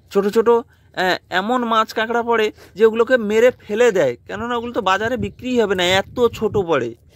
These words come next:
আমার চোখে দেখা। আপনি যদি, ই, বাজার থেকে ছোট ছোট না মাছ কাঁকড়া কেনেন এবং অন্যকে বোঝানোর চেষ্টা করেন, দেখবে একদিন আমাদের সুন্দরবনে মাছ কাঁকড়ায় ভর্তি হয়ে গেছে।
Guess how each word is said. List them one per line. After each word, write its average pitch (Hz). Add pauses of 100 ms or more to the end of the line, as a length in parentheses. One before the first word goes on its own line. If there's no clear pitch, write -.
(440)
আমার 208
চোখে 185
দেখা। 135 (640)
আপনি 220
যদি, 233 (320)
ই, 202
বাজার 170
থেকে 220
ছোট 180
ছোট 208
না 190
মাছ 185
কাঁকড়া 202
কেনেন 190 (320)
এবং 214 (180)
অন্যকে 202
বোঝানোর 196
চেষ্টা 208
করেন, 175 (300)
দেখবে 185
একদিন 190
আমাদের 196
সুন্দরবনে 196 (1700)
মাছ 175
কাঁকড়ায় 196
ভর্তি 175
হয়ে 185
গেছে। 135